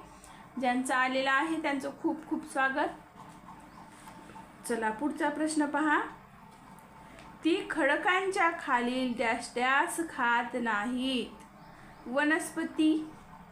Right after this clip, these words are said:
पर्याय क्रमांक एक वनस्पती, पर्याय क्रमांक दोन शेवाळ आणि पर्याय क्रमांक तीन भुंगे आणि पर्याय क्रमांक डी किंवा चार जे आहे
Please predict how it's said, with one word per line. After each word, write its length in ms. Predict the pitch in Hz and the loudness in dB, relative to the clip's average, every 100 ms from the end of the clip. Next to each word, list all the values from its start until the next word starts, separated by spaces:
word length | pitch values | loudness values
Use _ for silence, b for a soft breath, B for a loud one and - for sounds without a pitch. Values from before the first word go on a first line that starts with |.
| - | -4
पर्याय 260 | 277 294 294 | 0 2 0
क्रमांक 460 | 294 294 294 285 - | 0 0 2 0 0
एक 260 | 254 262 | -2 0
वनस्पती, 720 | 262 269 294 311 - 311 302 294 | 2 2 2 0 -2 -2 0 0
पर्याय 500 | 262 262 294 311 311 | 0 0 2 2 2
क्रमांक 500 | 302 277 269 269 247 | 0 2 0 0 -2
दोन 300 | 226 233 226 | 0 0 -2
शेवाळ 540 | - 269 269 269 277 339 - B B B - | -2 0 2 4 4 2 -6 B B B -8
आणि 220 | 233 247 254 - | -2 -2 0 0
पर्याय 380 | 262 302 320 - | 2 4 4 2
क्रमांक 520 | 359 311 320 320 339 330 | 0 2 4 2 0 0
तीन 280 | 311 294 277 | 2 2 2
भुंगे 420 | 285 285 262 269 294 302 - - | 2 4 4 2 2 -2 -8 -8
आणि 180 | - 240 240 | -2 -2 0
पर्याय 480 | 247 233 240 269 294 | -2 0 2 2 2
क्रमांक 680 | 320 294 269 262 262 269 262 269 277 330 B B B B 233 | 0 -2 0 0 -2 -4 -2 0 2 0 B B B B -4
डी 280 | 226 294 294 247 - - | 0 2 2 0 -8 -8
किंवा 280 | 233 226 220 - - | -2 0 0 -4 -4
चार 320 | 294 262 247 226 | 4 6 6 4
जे 140 | 220 | 2
आहे 220 | 202 208 | 2 0